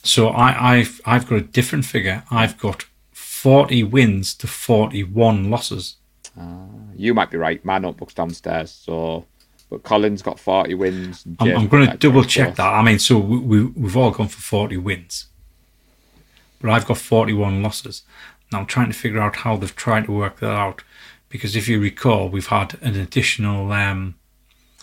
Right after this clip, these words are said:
Speaker 1: an additional game for the last two, three seasons now. So there's
Speaker 2: And that was
Speaker 1: two
Speaker 2: just regular
Speaker 1: seasons, so there's
Speaker 2: season.
Speaker 1: seventeen games. That's
Speaker 2: Because
Speaker 1: just
Speaker 2: the
Speaker 1: regular season. So in the playoffs,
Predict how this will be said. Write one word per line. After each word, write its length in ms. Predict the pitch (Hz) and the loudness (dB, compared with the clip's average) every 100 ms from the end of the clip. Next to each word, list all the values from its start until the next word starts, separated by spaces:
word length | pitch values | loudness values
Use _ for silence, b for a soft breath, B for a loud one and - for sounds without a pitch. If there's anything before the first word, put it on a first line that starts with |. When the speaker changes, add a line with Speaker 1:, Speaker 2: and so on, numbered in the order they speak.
| b b b b - | b b b b -6
Speaker 1:
an 100 | 110 | -4
additional 540 | 95 - 120 - 107 | -2 0 0 2 -2
game 360 | 90 - 107 98 | -2 0 2 0
for 140 | - | -6
the 100 | - | -10
last 380 | 101 98 - _ | -6 -6 -8 _
two, 220 | - 117 104 | -8 -4 -4
three 280 | - 107 | -4 -6
seasons 560 | 92 - 113 101 101 92 | -4 -2 -2 -2 -4 -6
now. 220 | 110 95 _ | -8 -12 _
So 160 | - 107 | -14 -8
there's 220 | 104 - | -6 -2
Speaker 2:
And 160 | 113 127 | 0 2
that 140 | 131 | 2
was 120 | 117 | 2
Speaker 1:
two 120 | - 131 | 2 4
Speaker 2:
just 100 | 113 | 4
regular 280 | 113 101 104 | 2 2 -2
Speaker 1:
seasons, 120 | - | 0
so 80 | 117 | 2
there's 100 | 123 | 4
Speaker 2:
season. 80 | 117 127 | 4 2
Speaker 1:
seventeen 340 | 117 101 98 | 2 0 -4
games. 340 | 92 95 - - | -6 -12 -16 -4
That's 160 | 135 131 | 0 0
Speaker 2:
Because 120 | 113 | 2
Speaker 1:
just 100 | - | 2
Speaker 2:
the 40 | 151 | 4
Speaker 1:
regular 220 | 131 147 | 4 6
season. 400 | - 135 98 120 B B B B | 4 2 2 -2 B B B B
So 200 | - 135 | 0 2
in 120 | 143 | 4
the 60 | 147 | 2
playoffs, 500 | 139 156 110 95 - | 2 2 2 -2 -10